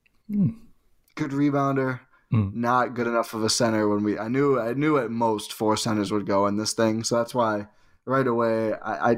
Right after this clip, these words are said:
Speaker 2: probably should have taken Brook first, but I knew I'd be able to get Bogut later, which was
Speaker 1: Mm.
Speaker 2: really my thinking and not going Brook
Speaker 1: You
Speaker 2: round
Speaker 1: could either
Speaker 2: one.
Speaker 1: get Brook or Bogut and be happy with it,
Speaker 2: Yeah,
Speaker 1: realistically.
Speaker 2: yeah.
Speaker 1: That's my thinking too. I just wanted a floor spacer.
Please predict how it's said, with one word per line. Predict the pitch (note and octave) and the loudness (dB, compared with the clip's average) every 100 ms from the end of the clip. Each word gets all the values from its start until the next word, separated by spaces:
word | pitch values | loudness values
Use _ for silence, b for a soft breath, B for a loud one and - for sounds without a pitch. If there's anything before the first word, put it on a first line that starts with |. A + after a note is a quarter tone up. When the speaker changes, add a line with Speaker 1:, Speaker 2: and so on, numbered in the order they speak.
| - - | -2 -4
Speaker 2:
probably | A2 A#2+ | 0 0
should | B2 C#3+ | 0 0
have | C3+ | 0
taken | C3+ C3+ | 0 0
Brook | C#3 C#3 | 0 -2
first, | - D3 D3+ | 0 0 0
but | C3+ | -2
I | A2+ | -2
knew | A2+ A#2 | 2 2
I'd | A2 | 2
be | G#2+ | 0
able | G#2 | 0
to | G#2 | -2
get | G#2 - | -2 -2
Bogut | G#2 G#2 F#2+ G2+ | 0 0 0 0
later, | G2+ G2 F#2 | 0 2 2
which | F#2 A2+ | 0 -2
was | G#2 | -4
Speaker 1:
Mm. | C3+ | -2
Speaker 2:
really | C3 C#3 B2+ | 0 2 2
my | A2 | 0
thinking | G#2+ A2+ A2 G2+ | -2 -4 -4 -6
and | G2 G2+ | -4 0
not | G#2 G#2+ | 2 2
going | G#2+ F#2+ | -2 -2
Brook | G2 F#2+ - | -2 -2 2
Speaker 1:
You | F3 | 2
Speaker 2:
round | G3+ | 2
Speaker 1:
could | F#3 | -2
either | F3+ E3+ | 0 0
Speaker 2:
one. | |
Speaker 1:
get | C#3+ G#2+ | 0 -2
Brook | B2 A#2 - | 0 0 0
or | B2+ A2 | -2 0
Bogut | G2 G2+ F#2+ A2+ | 0 0 0 0
and | A#2+ G#2 | 0 2
be | F#2 | 0
happy | G2 F#2+ G#2 | 0 -2 0
with | G#2+ A#2 | 0 0
it, | C3 | -2
Speaker 2:
Yeah, | G#2+ G2+ | 0 2
Speaker 1:
realistically. | G#2 G#2 - - A#2+ | 2 2 -2 -2 0
Speaker 2:
yeah. | G#2 - B B - | -2 -6 B B 0
Speaker 1:
That's | C3 C#3 | 2 2
my | A#2 G#2+ | 0 0
thinking | - G#2 G2+ | -2 -2 -2
too. | F#2+ G#2 G#2 | -2 0 2
I | |
just | G#2+ A2+ B2 | 0 2 2
wanted | A2 G2+ | 2 2
a | F#2+ - _ | -4 -8 _
floor | - G#2+ G#2 | 0 2 2
spacer. | - G#2 A2+ G#2 | 0 -2 0 -4